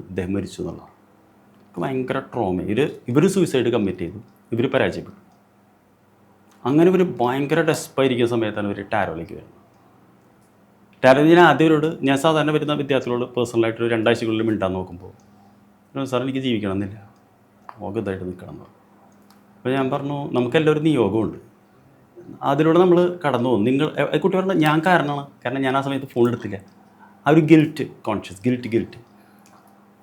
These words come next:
ഞാൻ പറഞ്ഞു, "അതിലല്ല, നമ്മൾ ഇതുമായിട്ട് ഇതാക്കുക, നമ്മുടെ നിയോഗം എന്താണെന്നുള്ളത്. നമുക്കൊരു പ്രകാശം നമ്മൾ ദൈവം തന്നിട്ടുണ്ട്, അത് നമ്മൾ മറ്റുള്ളവർക്ക് പകർന്നു കൊടുക്കണം.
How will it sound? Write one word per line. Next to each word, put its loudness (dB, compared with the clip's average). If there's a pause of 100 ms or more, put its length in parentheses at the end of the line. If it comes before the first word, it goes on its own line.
(120)
ഞാൻ 0
പറഞ്ഞു, 0
"അതിലല്ല, -2 (200)
നമ്മൾ 2 (520)
ഇതുമായിട്ട് 6 (640)
ഇതാക്കുക, 2
നമ്മുടെ 2
നിയോഗം 8
എന്താണെന്നുള്ളത്. -2 (320)
നമുക്കൊരു 0 (100)
പ്രകാശം 6
നമ്മൾ 0 (120)
ദൈവം -2
തന്നിട്ടുണ്ട്, -6
അത് -12
നമ്മൾ -2
മറ്റുള്ളവർക്ക് -4
പകർന്നു 2
കൊടുക്കണം. -4